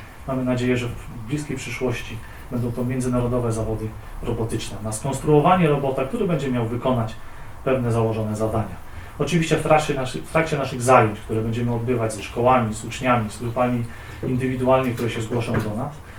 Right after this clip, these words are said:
e, będziemy pokazywać im zawody, będziemy mówić o regulaminie, będziemy,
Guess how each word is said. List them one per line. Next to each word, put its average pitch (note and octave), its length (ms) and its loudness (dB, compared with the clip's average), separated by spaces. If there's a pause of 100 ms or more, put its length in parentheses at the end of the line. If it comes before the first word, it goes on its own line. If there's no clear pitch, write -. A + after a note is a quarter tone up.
(480)
e, A#2+ 500 0
będziemy C3+ 560 2 (160)
pokazywać C3 520 2
im A#2+ 80 0
zawody, A#2 400 0
będziemy B2 360 0
mówić B2 300 -2
o B2 60 2
regulaminie, B2+ 640 2 (240)
będziemy, A#2+ 720 0